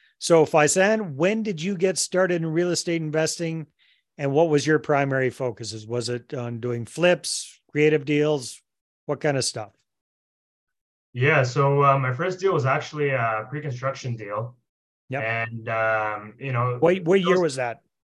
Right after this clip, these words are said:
Speaker 1: When did you get started?
Speaker 2: Twenty twenty.
Speaker 1: Okay.
Speaker 2: So I closed on my first house May twenty twenty. It was right when the market, you know, first went down when covid started. So I was like, "Worst decision of my life,"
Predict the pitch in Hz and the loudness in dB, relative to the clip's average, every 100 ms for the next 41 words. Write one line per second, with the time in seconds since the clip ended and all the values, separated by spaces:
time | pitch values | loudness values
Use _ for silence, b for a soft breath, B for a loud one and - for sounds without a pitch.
0 | - 160 147 147 151 - 143 123 107 _ | -12 -8 -6 -4 -4 -4 -6 -6 -10 _
1 | _ _ _ - - 175 180 - 135 120 | _ _ _ -12 -2 0 0 -2 -2 -2
2 | - _ _ _ _ - 254 160 127 135 | -8 _ _ _ _ -6 0 0 -2 -6
3 | 123 131 131 127 123 123 123 123 151 143 | -6 -4 -4 -4 -4 -4 -4 -2 0 0
4 | 151 135 123 135 135 - - 139 131 127 | 0 -2 -2 -2 -4 -6 -2 2 2 0
5 | - 120 131 131 123 127 127 120 139 139 | -4 -2 0 -2 -6 -4 -4 -2 -2 0
6 | 135 123 113 - 127 135 131 123 120 123 | 0 -2 -4 -4 -4 -2 -2 -2 0 0
7 | 123 123 123 113 113 123 120 131 113 - | -2 -4 -4 -6 -6 -6 -4 -6 -10 -6
8 | 113 120 117 107 - 131 127 123 139 131 | -4 -2 -4 -6 -4 -2 -2 -2 -2 0
9 | 127 120 - 117 113 113 110 113 117 107 | -2 -4 -6 -6 -4 -4 -4 -6 -8 -8
10 | 120 123 123 123 127 117 120 110 107 110 | -4 -4 -6 -10 -10 -8 -8 -6 -6 -6
11 | 101 | -8